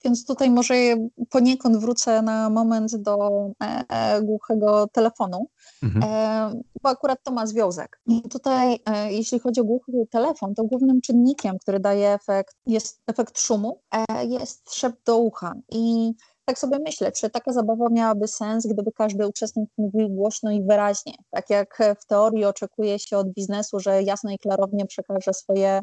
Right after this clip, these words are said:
Speaker 1: oczekiwania. Jakie to ma podobieństwo do pracy analityka?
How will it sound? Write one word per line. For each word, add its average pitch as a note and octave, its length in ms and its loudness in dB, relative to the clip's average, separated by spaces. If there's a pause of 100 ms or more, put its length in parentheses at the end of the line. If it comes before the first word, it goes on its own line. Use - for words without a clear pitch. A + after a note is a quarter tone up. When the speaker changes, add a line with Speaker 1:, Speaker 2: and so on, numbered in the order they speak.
Speaker 1:
oczekiwania. G3 720 -2 (260)
Jakie A#3 260 2
to C4 80 2
ma B3+ 140 4
podobieństwo B3 600 0
do F3 100 -2
pracy F3+ 300 -6
analityka? F3+ 680 -8